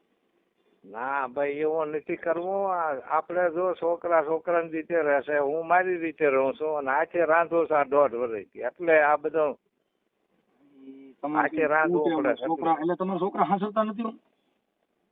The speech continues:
Speaker 1: ના, ના, હાચવે છે, બધું આપણને દે છે, બધું,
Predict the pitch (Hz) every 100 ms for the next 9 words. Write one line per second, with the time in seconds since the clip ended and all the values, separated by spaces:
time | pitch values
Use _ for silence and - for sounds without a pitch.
0 | - 139 165 185 175 165 180 180 208 202
1 | 196 208 190 180 202 202 190 208 196 196
2 | 190 214 202 - 208 202 185 185 202